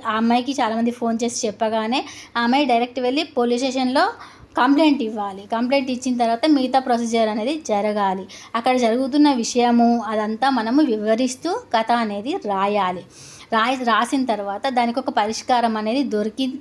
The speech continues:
దొరికి చివరగా ముగింపు అనేది రాయాలి. అంటే ఆ అమ్మాయి గెలిచిందా లేదా, ఆమెకి ఏం జరిగింది, అతనికి శిక్ష పడిందా లేదా అనేది చెప్తూ మనం చివరిగా ఏమైనా మెసేజ్ ఇవ్వాలనుకుంటే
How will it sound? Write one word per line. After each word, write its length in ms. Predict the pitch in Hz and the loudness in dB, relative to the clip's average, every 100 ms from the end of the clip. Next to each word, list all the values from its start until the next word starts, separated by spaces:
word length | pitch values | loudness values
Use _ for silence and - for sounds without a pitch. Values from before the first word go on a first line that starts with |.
| - | -8
దొరికి 440 | 214 226 233 392 523 - - - | -4 -4 -2 -4 -4 -12 -10 0
చివరగా 400 | 269 277 277 302 | 4 4 4 2
ముగింపు 520 | 359 254 240 262 254 | 4 4 4 2 2
అనేది 320 | 233 214 214 359 | -2 -2 -6 -4
రాయాలి. 580 | 320 226 214 196 180 180 - | 0 0 0 -4 -6 -10 -8
అంటే 240 | 233 262 440 - - - 220 | -6 -4 -6 -12 -20 -10 -6
ఆ 40 | |
అమ్మాయి 520 | 214 233 254 269 330 254 | -2 0 2 2 0 2
గెలిచిందా 560 | 226 247 247 262 262 320 | 2 2 0 2 2 2
లేదా, 560 | 285 208 214 214 202 - - | 0 2 2 2 0 -4 -8
ఆమెకి 320 | 233 254 262 233 | -2 0 2 4
ఏం 220 | 240 277 | 6 6
జరిగింది, 680 | 233 202 214 214 214 202 190 - - - | 6 2 0 -4 -6 -8 -12 -18 -20 -4
అతనికి 420 | 226 240 277 269 294 | -2 0 0 0 -2
శిక్ష 220 | 240 - 262 262 | -2 -2 -2 -2
పడిందా 420 | 202 220 226 240 | -2 0 2 2
లేదా 360 | 214 214 214 | 0 -2 -4
అనేది 420 | 214 214 226 254 - 214 | -4 -4 -2 -2 0 -2
చెప్తూ 460 | 214 - 285 392 605 - - - - - _ _ - | -4 -8 -2 -2 -2 -12 -20 -20 -20 -20 _ _ -2
మనం 340 | 285 311 381 311 | 2 4 2 2
చివరిగా 520 | 285 285 285 302 339 285 | 4 4 2 2 0 0
ఏమైనా 360 | 254 262 277 | 2 4 4
మెసేజ్ 440 | 285 247 233 262 240 | 4 4 2 0 0
ఇవ్వాలనుకుంటే 920 | 214 220 220 214 214 220 214 269 339 | 0 0 2 0 -4 -8 -2 -2 -2